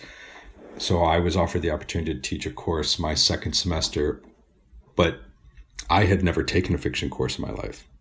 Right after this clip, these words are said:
I had never taken an undergraduate fiction course, and they put me in a class and was like, "Here's your fiction students, enjoy." And there was no restrictions on what you could do either. So they were really hands-off about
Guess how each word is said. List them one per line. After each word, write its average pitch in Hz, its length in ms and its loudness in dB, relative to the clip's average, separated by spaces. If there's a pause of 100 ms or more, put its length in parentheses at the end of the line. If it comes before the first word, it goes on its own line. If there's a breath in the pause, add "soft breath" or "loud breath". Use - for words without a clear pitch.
(1120 soft breath)
I 90 140 6
had 82 120 4
never 92 540 8
taken 92 280 6
an 82 100 2
undergraduate 78 520 2
fiction 87 300 0
course, - 320 -2
and 90 140 4
they 82 100 6
put - 260 4
me 87 120 2
in 80 100 0
a 80 60 -2
class 85 360 4
and 80 80 -2
was 76 140 -2
like, 69 140 -6
"Here's - 340 2
your 101 140 6
fiction 98 500 4
students, 85 480 -2 (380 loud breath)
enjoy." 117 380 8 (720 loud breath)
And 120 100 8
there 113 80 10
was 98 100 4
no 113 80 10
restrictions 110 560 4
on 80 140 0
what 92 120 4
you - 80 -2
could - 160 -8
do 107 240 0
either. - 360 0 (640 soft breath)
So - 140 0
they 104 160 4
were 120 140 6
really 120 340 8
hands-off 101 680 2
about 90 580 -2